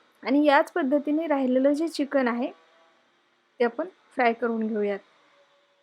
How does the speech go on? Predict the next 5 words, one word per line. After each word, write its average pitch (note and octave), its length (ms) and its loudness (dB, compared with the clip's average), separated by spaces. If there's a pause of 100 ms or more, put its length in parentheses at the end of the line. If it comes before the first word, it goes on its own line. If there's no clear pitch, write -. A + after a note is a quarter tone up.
(2000)
तर B3 80 -6
राहिलेलं A#3+ 380 2
हे C#4 100 2
चिकन B3+ 340 -2
मी C4 220 0